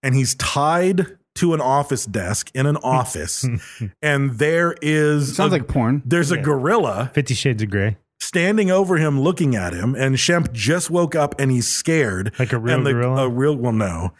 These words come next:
Speaker 1: a really awful, shitty gorilla.
Speaker 3: A
Speaker 1: And
Speaker 3: nineteen,
Speaker 1: the
Speaker 2: even better.
Speaker 3: nineteen fifties
Speaker 1: Yeah,
Speaker 3: gorilla suit.
Speaker 1: a gorilla.
Speaker 3: King Kong.
Speaker 1: The gorilla punches Shemp in the stomach, and Shemp spits out a giant diamond,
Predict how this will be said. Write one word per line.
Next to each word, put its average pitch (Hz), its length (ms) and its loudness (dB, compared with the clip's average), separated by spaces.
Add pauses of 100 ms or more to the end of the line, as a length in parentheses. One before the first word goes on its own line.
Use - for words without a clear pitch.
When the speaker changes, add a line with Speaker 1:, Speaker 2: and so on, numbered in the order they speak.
(300)
Speaker 1:
a 110 80 -2
really 113 280 2
awful, 110 400 -2
shitty 107 360 -2
gorilla. 95 440 -2 (120)
Speaker 3:
A - 40 -2
Speaker 1:
And 127 60 2
Speaker 3:
nineteen, 139 260 0
Speaker 1:
the 143 80 2
Speaker 2:
even 107 120 -2
better. 101 180 -4
Speaker 3:
nineteen 156 320 0
fifties 135 400 0
Speaker 1:
Yeah, 202 120 4
Speaker 3:
gorilla 127 180 0
suit. 131 320 0
Speaker 1:
a 180 100 0
gorilla. 165 560 0
Speaker 3:
King 135 80 -4
Kong. 127 240 0
Speaker 1:
The 143 200 0
gorilla 160 440 0
punches 196 560 0
Shemp 190 420 0
in 156 120 0
the 143 80 2
stomach, 131 680 -2 (360)
and 143 160 2
Shemp 185 420 0
spits - 600 -2
out 175 200 0
a 143 80 2
giant 135 680 0
diamond, 120 680 0